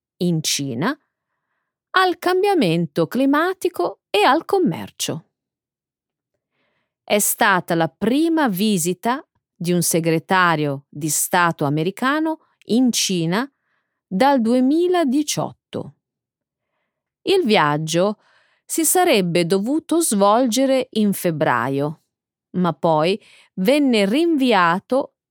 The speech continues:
a causa del dispiegamento di un presunto pallone spia cinese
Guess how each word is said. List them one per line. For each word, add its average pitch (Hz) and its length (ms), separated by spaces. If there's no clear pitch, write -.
a 330 180
causa 339 480
del 196 300
dispiegamento 226 1200
di 208 160
un 262 160
presunto 214 840
pallone 160 760
spia 160 800
cinese 156 840